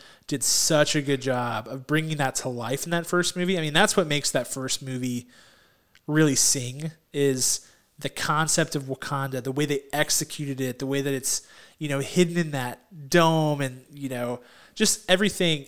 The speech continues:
about it is so slick and so cool and different. I mean, it just, it, like, is a totally, it's one of the truly unique ideas in the Marvel Cinematic Universe too, I think. It's just, like,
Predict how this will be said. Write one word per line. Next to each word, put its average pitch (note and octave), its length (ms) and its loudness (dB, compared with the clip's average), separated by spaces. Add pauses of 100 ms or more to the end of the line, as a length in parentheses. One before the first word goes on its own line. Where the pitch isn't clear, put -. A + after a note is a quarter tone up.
about C3 360 0
it A#2+ 140 -2
is B2+ 140 -4
so C#3+ 840 4
slick - 760 -2 (380)
and C3+ 160 -6
so D3+ 320 4
cool C#3 560 0
and C3+ 500 -4 (1000)
different. C#3 480 2
I F3 80 2
mean, F#3+ 120 2
it F#3+ 120 2
just, - 380 2
it, F#3 240 -2
like, E3 240 0
is E3 160 -2
a D3 60 -4
totally, F#3 720 2 (340)
it's F3 220 0
one A#3 160 2
of A#3 140 -2
the F3+ 60 2
truly F3+ 440 0
unique C#3 500 -6
ideas C3 460 0
in B2 100 -10
the B2 80 -10
Marvel B2 320 -6
Cinematic B2 480 -4
Universe G#2+ 460 -6
too, A#2 320 -6
I - 60 -8
think. - 340 -12
It's - 180 -2
just, - 240 0
like, C3+ 220 -6